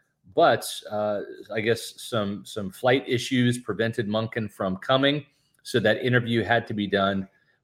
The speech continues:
virtually. Now, not sure if, if Shea Tierney is here in Mobile and that was done in person, or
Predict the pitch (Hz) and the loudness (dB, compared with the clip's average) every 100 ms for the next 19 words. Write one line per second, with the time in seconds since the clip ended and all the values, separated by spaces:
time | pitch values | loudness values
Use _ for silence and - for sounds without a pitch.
0 | - 135 147 - 92 76 - _ _ 104 | 6 8 8 4 0 -2 -10 _ _ 0
1 | 101 95 - - _ 123 165 - 170 156 | 2 2 -2 -20 _ 2 2 4 6 8
2 | - 131 123 - _ - 113 104 - - | 6 4 2 -4 _ -4 -4 -4 -8 -4
3 | 139 120 113 - 151 131 110 104 98 _ | 0 0 0 -2 2 4 4 2 -4 _
4 | _ _ _ _ 123 117 110 110 - - | _ _ _ _ 2 6 6 4 -2 -10
5 | - 151 139 123 127 123 135 131 117 120 | -2 4 6 6 6 4 4 4 2 0
6 | 131 113 110 123 123 123 123 120 123 143 | 0 0 2 2 2 0 -2 -2 0 0
7 | 135 139 - 180 151 117 113 | 0 -4 2 6 6 6 2